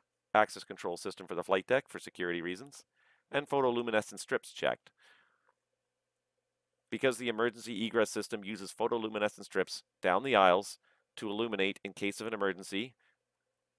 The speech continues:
we must ensure that these are fully charged prior to flight. Depending on how long since the aircraft last flew and how bright the inside of the cabin is, we may need to allow fifteen to thirty minutes to allow these to charge. Normally, as long as the cabin lights are on prior to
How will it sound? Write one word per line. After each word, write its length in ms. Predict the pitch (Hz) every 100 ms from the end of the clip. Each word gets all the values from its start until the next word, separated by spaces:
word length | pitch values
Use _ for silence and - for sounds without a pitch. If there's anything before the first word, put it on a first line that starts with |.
| _ _
we 120 | 101
must 220 | 110 120
ensure 260 | 110 - 107
that 100 | 98
these 160 | 101
are 80 | 90
fully 300 | - 131 135
charged 500 | 127 110 95 95 - _ -
prior 280 | 104 98
to 120 | 90 80
flight. 440 | 95 85 - - _ _ _ _ _ _ _ _
Depending 340 | - - 127 120
on 100 | 101
how 160 | 98
long 220 | 113 107 107
since 200 | 98 -
the 160 | 92
aircraft 360 | 92 - 90 -
last 300 | 90 98 -
flew 240 | 101 90
and 160 | 85 82
how 160 | 90
bright 280 | 107 98 101 _
the 100 | -
inside 260 | 92 92 95
of 60 | 90
the 60 |
cabin 320 | - 90 82 80
is, 180 | 82
we 100 | 92
may 220 | 90 101 104
need 200 | 98 95
to 100 | 98
allow 240 | 92 85
fifteen 540 | - _ 107 - 104
to 60 | 95
thirty 320 | - 98 95
minutes 260 | 87 80 -
to 140 | 95
allow 320 | 85 82 82 -
these 260 | - 82 - -
to 80 |
charge. 420 | - 101 69 69 - - - _ -
Normally, 280 | 113 113
as 140 | 101 92
long 180 | 95 107
as 80 |
the 60 | -
cabin 300 | - 98 113
lights 220 | 98 104
are 140 | 113 -
on 240 | 87 85
prior 280 | 87 90 92
to 320 | 101 95 98